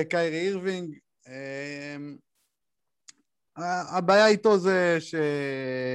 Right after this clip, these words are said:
מה זה הבעיה? אה, הש-, סימן שאלה זה באמת אם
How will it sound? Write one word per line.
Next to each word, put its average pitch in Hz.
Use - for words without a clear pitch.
מה 139
זה 143
הבעיה? 104
אה, 101
הש-, -
סימן 165
שאלה 156
זה 123
באמת 127
אם 113